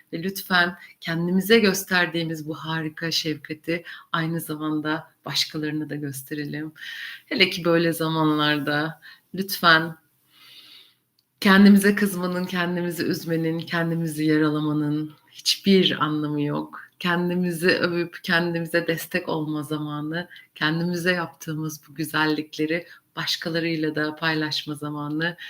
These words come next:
kendimize hizmet etme, başkalarına hizmet etme zamanı diyerek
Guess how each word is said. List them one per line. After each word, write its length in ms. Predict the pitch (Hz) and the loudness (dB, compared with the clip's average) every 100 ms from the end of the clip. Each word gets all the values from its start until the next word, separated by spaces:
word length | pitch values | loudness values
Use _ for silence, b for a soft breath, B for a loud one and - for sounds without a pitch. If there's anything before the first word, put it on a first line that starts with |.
| B B - | B B -2
kendimize 720 | 160 160 165 175 170 185 185 | 2 4 4 2 4 6 6
hizmet 380 | 175 160 156 156 | 4 2 0 2
etme, 500 | 156 151 - 160 165 B - | 0 -2 0 0 -2 B -6
başkalarına 600 | 160 - - 165 160 160 | 0 0 2 2 2 0
hizmet 380 | 156 156 151 147 | -2 -4 -8 -8
etme 300 | 143 - 143 | -10 -8 -8
zamanı 680 | 147 151 147 151 156 180 - _ _ _ _ _ _ _ _ _ _ _ _ - - B B B 131 | -6 -6 -4 -2 -2 -2 -4 _ _ _ _ _ _ _ _ _ _ _ _ -18 -16 B B B -6
diyerek 720 | 160 170 160 175 175 - - | 2 6 6 4 0 -14 -18